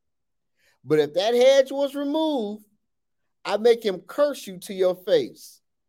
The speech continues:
And so God said, "Okay, bet. You think so? All right."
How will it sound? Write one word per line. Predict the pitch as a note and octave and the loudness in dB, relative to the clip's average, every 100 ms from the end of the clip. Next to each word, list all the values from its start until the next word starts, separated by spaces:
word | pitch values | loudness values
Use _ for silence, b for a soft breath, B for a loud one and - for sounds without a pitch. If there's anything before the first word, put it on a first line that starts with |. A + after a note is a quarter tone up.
| _ _ _ _ _ _ _ _ _ _ | _ _ _ _ _ _ _ _ _ _
And | D#3 | -12
so | D3+ E3+ | 0 0
God | D3+ F#3 F#3 F3+ | 2 4 4 2
said, | F#3 F#3+ | -4 -4
"Okay, | C4+ C#4+ C#4+ C#4+ D4 D#4 A3+ E3+ _ _ _ | -4 -6 -8 -10 -14 -16 -20 _ _ _ _
bet. | C3+ D#3+ F#3+ B2+ - _ _ | -8 2 2 2 -8 _ _
You | C#3+ | -18
think | D#3+ G#3 G#3+ | -8 -8 -6
so? | A#3+ A#3+ B3 B3 _ | -2 -2 -2 -10 _
All | E3 G#3 | -6 -2
right." | G3 | -2